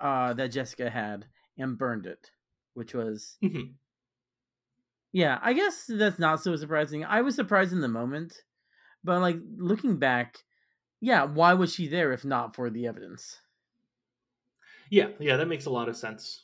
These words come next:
Speaker 2: Mm-hmm. Um, I, the only th-, re-, thing I'm a little bit surprised on is that she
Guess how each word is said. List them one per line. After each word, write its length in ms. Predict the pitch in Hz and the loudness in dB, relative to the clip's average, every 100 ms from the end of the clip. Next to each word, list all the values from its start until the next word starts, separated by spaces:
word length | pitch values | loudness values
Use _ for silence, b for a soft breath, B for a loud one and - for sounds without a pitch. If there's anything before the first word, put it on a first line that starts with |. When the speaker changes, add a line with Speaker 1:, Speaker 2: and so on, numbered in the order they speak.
| - | -14
Speaker 2:
Mm-hmm. 880 | 135 - 110 _ _ _ _ _ - | -14 -14 -20 _ _ _ _ _ -6
Um, 320 | 120 117 120 | -2 -2 0
I, 160 | 160 175 160 | 0 0 2
the 140 | 175 | 2
only 180 | 220 247 | 2 0
th-, 160 | 196 147 | -4 -4
re-, 120 | 160 | -2
thing 240 | 180 175 | -2 -2
I'm 440 | 139 123 131 151 - | -2 -2 -2 -6 -6
a 60 | |
little 240 | 143 143 143 | -4 -4 -4
bit 300 | 147 147 - | -6 -6 -10
surprised 420 | - 139 147 139 | -10 -2 0 0
on 140 | 156 156 | -2 -4
is 80 | 131 | -2
that 140 | 127 | -4
she 240 | - 127 | -2 -6